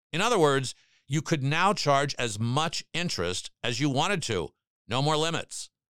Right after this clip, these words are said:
As a quid pro quo, Citibank moved its credit card operations to South Dakota, bringing three thousand high-paying, white-collar jobs to the state. In the years since, South Dakota has collected more than seven hundred and thirty million in bank franchise taxes from Citibank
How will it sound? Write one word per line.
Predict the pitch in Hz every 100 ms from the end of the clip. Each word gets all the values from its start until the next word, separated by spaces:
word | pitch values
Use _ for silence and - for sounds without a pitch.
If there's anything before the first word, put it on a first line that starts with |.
| _ _ _ _ _ _ _ -
As | 127 107
a |
quid | - - 220 165 -
pro | 147 135
quo, | - - 82 80
Citibank | - - 180 190 160 160 -
moved | 120 135 120
its | 101 -
credit | - - 196 170
card | 165 156
operations | 139 147 123 123 - 123
to | -
South | - - 123 143 -
Dakota, | 151 104 82 82 _ _ _ _ _ 113
bringing | 107 101
three | 90 - 139 147
thousand | 160 - 139 104 95 92 95
high-paying, | 95 110 123 - 104 104 110
white-collar | 98 113 135 - 120 135
jobs | 117 113 117 -
to | 127
the |
state. | 135 156 147 95 _ _ _ _ _ _ _ -
In | 139
the | 131
years | 147 147 -
since, | - 151 98 - - _ _ -
South | - 113
Dakota | - 104 127 127
has | 107
collected | - 110 120 147 123
more | 98
than | 85 82
seven | - - 113 120
hundred | 117 120
and | 120 113
thirty | 123 127
million | 120 107 98 107
in | 95 80
bank | 92 101 110
franchise | - 101 101 - 85 82
taxes | 90 85 - 92
from | 85 82
Citibank | - 107 117 107 117 104